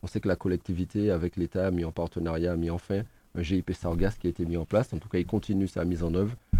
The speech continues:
C'est un ch-, c'est une chose très importante pour les Vauclinois, mais pour l'ensemble des Martiniquais notamment, hein, qu'on puisse s'attaquer à,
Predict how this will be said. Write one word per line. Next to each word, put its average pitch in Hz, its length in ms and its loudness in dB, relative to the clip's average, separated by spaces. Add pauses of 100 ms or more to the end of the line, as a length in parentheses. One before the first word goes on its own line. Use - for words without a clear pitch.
(120)
C'est - 180 -2
un 104 100 6
ch-, - 200 -2
c'est - 220 -6
une 107 100 0
chose 113 180 0
très 107 240 2
importante 98 400 0
pour 85 140 -4
les 85 80 2
Vauclinois, 85 420 0
mais 95 100 2
pour 87 140 -4
l'ensemble 92 300 0
des 95 80 4
Martiniquais 87 540 -2
notamment, 85 420 -4
hein, 78 100 -8
qu'on 82 120 -6
puisse - 160 -8
s'attaquer 85 400 0
à, 87 120 -2